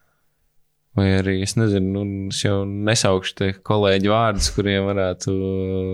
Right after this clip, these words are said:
rakstīt. Jā, es, es, es domāju, tas ir kaut kāds savu rentaliem ceļš vai,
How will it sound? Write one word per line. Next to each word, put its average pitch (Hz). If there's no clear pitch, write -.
rakstīt. 95
Jā, 120
es, -
es, -
es 95
domāju, 90
tas -
ir -
kaut -
kāds -
savu 87
rentaliem 90
ceļš 90
vai, 90